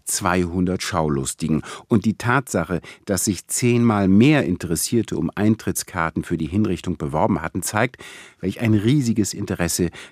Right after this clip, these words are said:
die junge Frau mit ihren Taten geweckt hatte. Sechzehn Jahre alt war Grete, als sie den drei Jahre älteren Handlungsgehilfen Hans Merker kennenlernte, ihre große Liebe, mit der sie sich bereits drei Wochen später verlobte.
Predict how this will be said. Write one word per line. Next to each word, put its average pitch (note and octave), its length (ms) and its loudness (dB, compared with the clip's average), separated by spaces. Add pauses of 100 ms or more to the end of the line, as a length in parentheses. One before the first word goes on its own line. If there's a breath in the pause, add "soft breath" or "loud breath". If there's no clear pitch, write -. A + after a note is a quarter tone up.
(120)
die F2+ 60 -4
junge E2+ 260 2
Frau D2+ 320 -4
mit F2+ 200 -2
ihren E2+ 240 -4
Taten C2 380 -6
geweckt C#2+ 400 -8
hatte. - 240 -18 (680 loud breath)
Sechzehn C3 680 2
Jahre F2+ 380 2
alt F2+ 200 -8
war A#2 100 2
Grete, B2 400 2
als G2 220 -2
sie G2 100 0
den F2+ 200 0
drei D#2+ 180 -4
Jahre D2+ 300 -4
älteren F2+ 520 -2
Handlungsgehilfen F2+ 1000 -2
Hans F#2+ 260 0
Merker D2 460 -2
kennenlernte, C2+ 640 -6
ihre F#2 320 2
große G#2 380 2
Liebe, D#2 440 -2 (460 loud breath)
mit - 180 -4
der E2 140 4
sie E2 100 -2
sich D#2+ 180 -2
bereits D#2+ 380 -2
drei F2 380 0
Wochen D#2 240 -4
später C#2 480 -6
verlobte. - 560 -8